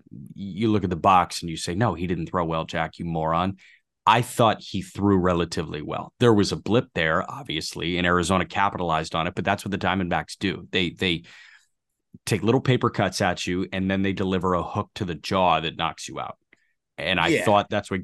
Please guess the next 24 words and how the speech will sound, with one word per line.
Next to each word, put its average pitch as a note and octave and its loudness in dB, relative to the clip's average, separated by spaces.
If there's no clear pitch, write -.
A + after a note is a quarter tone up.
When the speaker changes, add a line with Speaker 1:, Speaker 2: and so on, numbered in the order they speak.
Speaker 1:
game G2+ -2
two A3+ 0
was. E2+ 0
But B2 4
I G2+ -2
ask G2+ -2
you, A2 -2
do F2 -12
you G#2 -4
think G#2 -6
Eovaldi F#2 -2
threw F2+ -6
well? B1+ -12
Speaker 2:
I - -18
thought C4 0
he A#3 0
threw F#3+ -2
pretty D3 -2
well. - -10
Speaker 1:
Okay. - -8
Speaker 2:
Like, - -10
you C#3+ -12
know, A#2+ -10
he, C3 -12